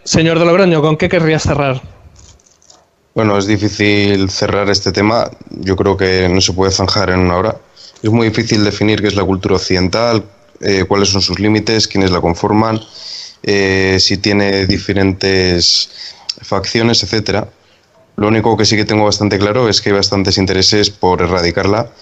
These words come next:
Speaker 2: y buena parte por parte de propios occidentales que <coughs> sienten una culpa andofóbica y que creen que somos responsables de, de varios males y que eliminando la cultura occidental, a la que tachan de patriarcal, de racista, de imperialista, etcétera,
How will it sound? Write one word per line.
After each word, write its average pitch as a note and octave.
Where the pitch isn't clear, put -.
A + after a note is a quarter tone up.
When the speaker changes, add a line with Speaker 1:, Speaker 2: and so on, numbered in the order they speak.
Speaker 2:
y G2
buena G2+
parte G2+
por G#2
parte G#2
de G#2+
propios G2+
occidentales G#2+
que F2
<coughs> -
sienten G2
una G2
culpa A2
andofóbica A2
y G2
que G2
creen G2
que G2+
somos F#2+
responsables G2+
de, F2+
de E2+
varios F#2
males G#2
y G#2
que G2
eliminando F#2+
la G2
cultura G2
occidental, G2
a F#2
la E2+
que -
tachan F#2+
de F#2+
patriarcal, G2
de G2
racista, G2
de F#2
imperialista, F#2+
etcétera, G#2